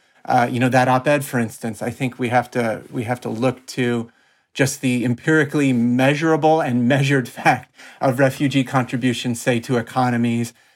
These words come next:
to tax revenues, and so on. So there's one note of optimism, but I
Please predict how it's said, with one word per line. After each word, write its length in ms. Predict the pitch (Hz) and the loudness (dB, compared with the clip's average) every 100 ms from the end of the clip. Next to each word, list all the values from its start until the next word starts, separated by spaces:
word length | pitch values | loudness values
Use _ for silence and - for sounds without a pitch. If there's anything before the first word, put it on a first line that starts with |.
| _ | _
to 120 | 135 | -6
tax 360 | - 120 123 - | 0 -2 -2 -2
revenues, 540 | 120 117 113 113 - | -2 0 -2 -4 -8
and 160 | 113 107 | -10 -10
so 220 | - 131 | -6 -4
on. 360 | 127 120 127 - _ - | -2 -4 -8 -16 _ -12
So 320 | - 175 156 | 2 4 4
there's 300 | 160 220 180 | 4 2 0
one 400 | 151 175 214 202 | 2 2 2 4
note 180 | 190 185 | 4 4
of 160 | 165 | 2
optimism, 760 | - 160 151 151 139 123 131 123 | 4 2 2 0 0 2 -2 2
but 260 | 139 135 - | 2 2 2
I 380 | 143 139 - | 2 2 -6